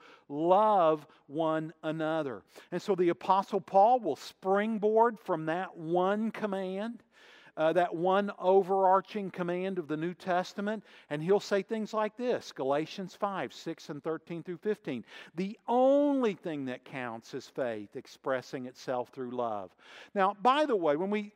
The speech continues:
think about verses like John thirteen, the one we just read, the one we're reading right now, we tend to think, "Well, those are church verses. Those are verses that you apply in church." But what we've been telling you is that,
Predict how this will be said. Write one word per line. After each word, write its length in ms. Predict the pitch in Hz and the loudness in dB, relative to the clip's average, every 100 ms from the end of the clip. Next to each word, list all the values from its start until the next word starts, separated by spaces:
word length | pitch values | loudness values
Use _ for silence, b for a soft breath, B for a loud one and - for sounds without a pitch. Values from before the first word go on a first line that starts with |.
| - | -4
think 160 | 294 | 0
about 260 | 233 190 151 | 2 2 2
verses 400 | 165 151 180 147 | -2 -2 -6 0
like 200 | 156 135 | 0 0
John 280 | 165 156 156 | -2 -2 -2
thirteen, 520 | 165 143 - 151 147 | -6 -6 -8 -8 -6
the 60 | |
one 200 | 143 147 | -4 -4
we 80 | 143 | -6
just 260 | 135 147 - | -8 -12 -6
read, 300 | 143 139 135 | 0 0 0
the 80 | 135 | -2
one 260 | 139 139 | -4 -4
we're 120 | 139 | -4
reading 280 | 135 139 139 | -4 -4 -4
right 200 | 139 143 | -6 -4
now, 140 | 165 185 | -6 -4
we 180 | 185 | -6
tend 280 | 190 - 302 | -6 -4 -2
to 80 | 240 | -2
think, 300 | - 190 165 B B B | 0 -4 -4 B B B
"Well, 120 | 277 | 4
those 260 | 269 277 247 | 6 4 2
are 100 | 233 | -8
church 580 | - - 262 240 220 - | -10 -6 -4 -4 -6 -8
verses. 540 | 151 131 123 151 131 | -2 -2 -4 -8 -6
Those 260 | 214 220 240 | -4 -4 -6
are 60 | |
verses 480 | 175 190 170 185 151 | -4 -4 -4 -8 -8
that 160 | 170 160 | -6 -6
you 340 | 147 151 151 - B B | -6 -4 -6 -8 B B
apply 600 | 156 - 175 156 156 151 160 | -8 -2 2 2 2 0 -2
in 220 | 147 135 | -8 -8
church." 520 | - 233 226 156 - | -8 -2 -2 -2 -6
But 180 | 175 165 | -4 -2
what 240 | 170 170 | 0 0
we've 340 | 165 220 302 - | 0 2 2 2
been 200 | 208 156 | 0 0
telling 480 | - 247 311 254 156 | -6 -2 0 0 -2
you 160 | 151 | -2
is 120 | 151 | -2
that, 180 | - 160 | 0 -2